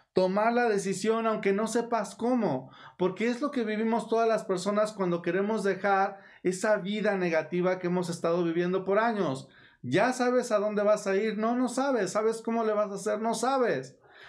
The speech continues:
Pero ¿qué es lo que te dice Dios? Toma la decisión de salir.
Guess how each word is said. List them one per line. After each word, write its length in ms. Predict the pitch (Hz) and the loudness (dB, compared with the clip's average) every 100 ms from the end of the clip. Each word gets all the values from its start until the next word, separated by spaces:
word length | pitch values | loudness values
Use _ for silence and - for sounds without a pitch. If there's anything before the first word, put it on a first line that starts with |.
| - | -2
Pero 240 | 180 185 185 | 2 2 2
¿qué 100 | 247 | 0
es 60 | |
lo 120 | 285 | 0
que 100 | 285 | 0
te 140 | 247 208 | 0 0
dice 240 | 220 220 | 0 0
Dios? 520 | 214 220 285 349 - _ - | 0 2 2 0 -6 _ -4
Toma 260 | 202 208 233 | 0 2 4
la 100 | 220 | 2
decisión 480 | 202 185 180 202 202 | 0 -2 -2 0 0
de 100 | 190 | 0
salir. 480 | 175 135 113 - | 0 -2 -4 -8